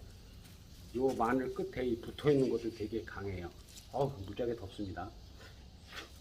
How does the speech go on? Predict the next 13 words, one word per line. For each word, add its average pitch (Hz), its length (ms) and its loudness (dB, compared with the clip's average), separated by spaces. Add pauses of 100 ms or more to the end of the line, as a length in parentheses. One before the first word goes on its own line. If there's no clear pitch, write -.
땀도 139 240 0
많이 120 220 4
나오는데요. 101 480 2 (840)
그래서 165 580 10
요거를 165 480 10
이제 143 180 12
이런 160 300 10
식으로 151 480 8
손으로다가, 127 1000 4 (800)
어, 110 400 -4 (4000)
이거 139 140 2
손으로다가 160 640 10
일일이 160 420 10